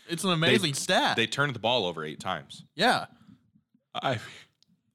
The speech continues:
Speaker 2: what the heck?
Speaker 1: I'll say
Speaker 2: <laughs>
Speaker 1: there's a one point where I think it was like, I think we're in between the third and fourth quarter, and you were, I think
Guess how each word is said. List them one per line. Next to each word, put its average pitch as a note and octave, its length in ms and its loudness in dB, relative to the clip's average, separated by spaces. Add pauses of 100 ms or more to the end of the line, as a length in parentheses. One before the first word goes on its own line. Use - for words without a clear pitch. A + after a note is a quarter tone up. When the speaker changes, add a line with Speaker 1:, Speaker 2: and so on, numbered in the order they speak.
(260)
Speaker 2:
what F3+ 480 0
the - 140 2
heck? C3+ 440 -2
Speaker 1:
I'll E3+ 120 0
say F3 260 4 (140)
Speaker 2:
<laughs> - 160 -20
Speaker 1:
there's F#3 240 4
a D#3 80 4
one E3 200 2
point D3+ 300 2
where B2+ 480 2 (840)
I - 20 -16
think F3 180 2
it A#3 60 4
was C3+ 180 2
like, A#2 300 -6 (300)
I A#2+ 40 -8
think F#3 200 2
we're E3 100 6
in D3 180 2
between B2+ 540 -2
the G#2 120 -10
third B2 260 0
and A#2 100 -10
fourth A#2 220 -8
quarter, G#2+ 400 -10
and G#2+ 80 -14
you A2+ 100 -10
were, A#2 220 -8
I A2 60 -14
think B2 360 -10